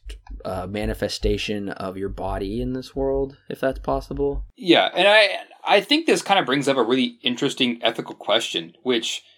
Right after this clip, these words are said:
Speaker 2: uh, now that death is, like, I remember, I know, I've heard this quote, I forget what movie it's from, but there is this quote that I've heard that s-, essentially says that death is the only thing that we're guaranteed in this life,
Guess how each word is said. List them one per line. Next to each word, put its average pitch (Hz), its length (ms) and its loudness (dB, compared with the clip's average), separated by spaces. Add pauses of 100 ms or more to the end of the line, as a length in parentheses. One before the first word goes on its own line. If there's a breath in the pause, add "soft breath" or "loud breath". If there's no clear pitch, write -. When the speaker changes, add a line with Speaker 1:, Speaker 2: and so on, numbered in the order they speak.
(440 soft breath)
Speaker 2:
uh, 120 380 6
now 127 240 6
that 120 220 0
death 117 460 2
is, 107 420 -4 (360)
like, 143 160 4
I 143 40 2
remember, 147 340 2
I 143 60 4
know, 156 140 2
I've 139 180 2
heard 170 180 0
this 123 120 -2
quote, 110 240 2 (160)
I - 20 -10
forget 165 420 2
what 135 120 2
movie 120 180 0
it's 95 120 -4
from, 104 420 0 (400 loud breath)
but 131 100 0
there 143 120 6
is 151 120 2
this 123 120 -6
quote 107 280 2
that 98 120 -2
I've 95 180 0
heard 101 260 -4
that 101 180 0
s-, - 300 -18
essentially 120 460 -2
says 110 280 0
that 101 200 -4
death 104 260 2
is 110 160 -2
the 117 80 -2
only 101 200 0
thing 107 180 -8
that 107 100 -2
we're 98 120 -4
guaranteed 95 600 -6
in 104 100 -10
this 107 200 -8
life, 117 340 0